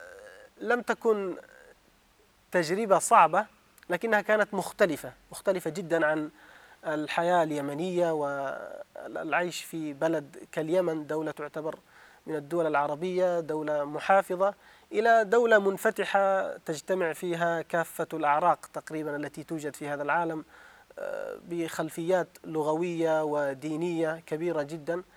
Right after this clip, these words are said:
فكان الانخراط في هذه الثقافة يحتاج وقتا، لكن كان القرآن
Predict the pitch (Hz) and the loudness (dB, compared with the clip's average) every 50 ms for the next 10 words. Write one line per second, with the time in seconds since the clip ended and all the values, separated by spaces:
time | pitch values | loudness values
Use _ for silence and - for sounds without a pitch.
0 | - - - - - - - - 160 - - 233 233 240 226 220 - - 214 214 | -20 -20 -20 -20 -20 -12 -8 -6 -2 2 4 6 6 6 6 4 4 2 2 2
1 | 208 - 226 226 233 247 247 240 - _ - - _ _ _ _ _ _ _ _ | 0 -2 0 4 6 6 6 4 2 _ -20 -20 _ _ _ _ _ _ _ _
2 | _ _ _ _ _ - - 190 180 170 165 165 196 196 185 - 175 175 165 - | _ _ _ _ _ -16 -8 -4 -2 -2 2 4 6 4 4 2 -2 -6 -4 -2
3 | - 165 - 214 208 208 - - 208 202 160 175 170 - - - 202 196 185 170 | -2 0 4 4 4 4 4 4 4 4 2 0 -2 -4 0 4 6 6 6 4
4 | 180 180 196 - - - - 165 190 202 _ _ _ - - - - - - - | 4 6 6 4 4 2 -4 -4 -4 -6 _ _ _ -20 -20 -20 -20 -20 -20 -20
5 | _ - 180 190 190 - 220 214 208 196 - - - - - 214 214 208 190 - | _ -2 -2 -2 0 0 -2 -4 -4 -6 -8 -12 -2 4 6 6 8 6 4 2
6 | - 190 185 - 214 208 208 202 | 2 2 4 4 4 4 2 0